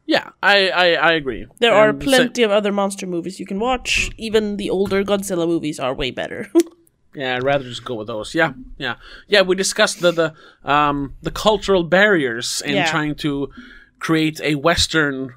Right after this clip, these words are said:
Speaker 1: Godzilla, and that just doesn't work.
Speaker 2: No.
Speaker 1: At least not in our opinion, or my opinion, I don't know. Um, but yeah, we also said that we were gonna watch and talk about the original Godzilla, the nineteen fifty-four, Gojira.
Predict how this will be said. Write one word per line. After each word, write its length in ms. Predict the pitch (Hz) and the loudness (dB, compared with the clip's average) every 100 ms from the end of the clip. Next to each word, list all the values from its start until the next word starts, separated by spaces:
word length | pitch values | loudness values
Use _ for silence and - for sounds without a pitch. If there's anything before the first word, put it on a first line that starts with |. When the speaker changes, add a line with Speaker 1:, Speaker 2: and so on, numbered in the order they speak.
| _ | _
Speaker 1:
Godzilla, 680 | 143 127 120 156 117 92 107 | -2 -2 -2 -6 -6 -8 -10
and 180 | 131 139 | -12 -14
that 180 | 131 | -12
just 280 | 143 151 - | -8 -8 -2
doesn't 340 | 151 - 151 123 | -4 -2 -6 -8
work. 400 | 120 165 - - - - - - _ | -2 -2 -4 -12 -20 -20 -20 -20 _
Speaker 2:
No. 360 | 214 175 131 - _ _ _ _ _ | -10 -8 -10 -16 _ _ _ _ _
Speaker 1:
At 60 | 151 | -10
least 160 | 151 | -6
not 100 | 156 | -4
in 120 | 147 143 | -2 0
our 180 | 131 | 0
opinion, 340 | 127 131 110 110 | 0 -2 -12 -10
or 100 | 123 | -4
my 180 | 120 120 | -2 -2
opinion, 360 | 113 113 101 | -6 -14 -16
I 20 | - | -18
don't 240 | 95 98 _ _ _ - - - - - - - | -20 -20 _ _ _ -14 -14 -20 -20 -20 -12 0
know. 80 | 160 | 4
Um, 560 | 170 170 170 170 156 | 4 4 4 2 -2
but 140 | 170 202 | 2 4
yeah, 220 | 262 185 | 4 4
we 180 | 170 190 | 2 0
also 160 | 196 | 0
said 160 | 180 214 | 0 2
that 100 | 190 | 4
we 120 | 185 | 2
were 80 | 180 | 2
gonna 180 | 180 180 | 2 2
watch 480 | 175 180 196 - - | 4 4 4 0 -4
and 180 | 160 | -4
talk 300 | 156 143 147 | 2 2 2
about 300 | 156 139 135 | 0 -2 -2
the 80 | 151 | -2
original 440 | 135 196 330 359 202 | 0 2 4 2 4
Godzilla, 460 | 151 131 147 117 | 2 0 -4 -4
the 100 | 120 | -4
nineteen 380 | 143 151 151 143 | -2 -4 -4 -6
fifty-four, 560 | - 135 135 - 170 - | -6 -8 -8 -2 -2 -2
Gojira. 600 | - 123 165 147 - - | -4 0 2 2 2 -2